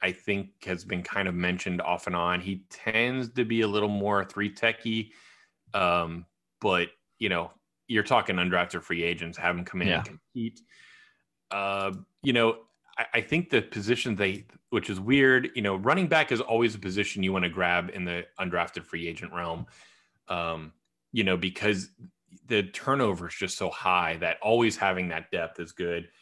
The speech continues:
Speaker 1: Um, I think they have to go safety. I think they have to at least bring one or two more in. Um,
Speaker 2: Puka Williams is a running back that you, uh, that went
Speaker 1: Mm-hmm.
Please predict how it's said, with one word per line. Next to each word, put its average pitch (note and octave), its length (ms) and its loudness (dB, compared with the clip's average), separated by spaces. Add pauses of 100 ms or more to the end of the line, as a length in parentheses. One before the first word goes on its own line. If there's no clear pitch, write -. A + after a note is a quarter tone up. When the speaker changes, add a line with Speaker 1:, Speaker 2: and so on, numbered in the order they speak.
(480)
Speaker 1:
Um, F#2 100 -10
I F#2 80 -10
think C#3 240 -4
they A2 120 0
have - 340 -4
to A2 60 -12
go G2+ 120 -2
safety. F#2+ 580 -4
I - 200 -18
think A2 160 -8
they G2 100 -4
have - 380 -6
to A2 80 0
at F#2+ 120 -4
least F#2+ 200 -8
bring F2+ 200 -4
one F2 160 -4
or F2 60 -4
two F2+ 200 -12
more E2+ 260 -6
in. F2 260 -10 (1200)
Um, D#2 540 -12
Speaker 2:
Puka A#2 200 -4
Williams G#2+ 400 2
is F#2+ 260 -4
a F#2+ 100 -2
running G2 280 -2
back F#2 220 -2
that - 140 -6
you, F#2+ 260 -6
uh, F#2 220 -6 (580)
that E2+ 100 -4
went F#2+ 160 -2
Speaker 1:
Mm-hmm. F#2 100 -4